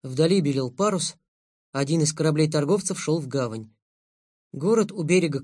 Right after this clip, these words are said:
колол глаза огнями фонарей. Я стал смотреть вперёд.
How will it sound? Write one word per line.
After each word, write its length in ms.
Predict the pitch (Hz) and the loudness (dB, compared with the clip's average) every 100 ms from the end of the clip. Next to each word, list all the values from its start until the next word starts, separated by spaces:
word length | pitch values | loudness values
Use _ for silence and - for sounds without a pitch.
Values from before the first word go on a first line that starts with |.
| - | -4
колол 380 | 156 170 180 160 | -2 0 0 -2
глаза 460 | 131 156 156 196 | 0 0 0 -2
огнями 480 | 180 151 139 180 165 | -4 -6 -2 0 -2
фонарей. 640 | 156 156 160 143 110 110 _ _ _ _ _ _ | -2 -2 -2 -2 -6 -10 _ _ _ _ _ _
Я 140 | - 175 | -4 -4
стал 240 | - 175 | -2 -4
смотреть 400 | 165 139 143 156 | -4 -4 -4 -6
вперёд. 420 | - 131 113 101 | -6 -6 -6 -8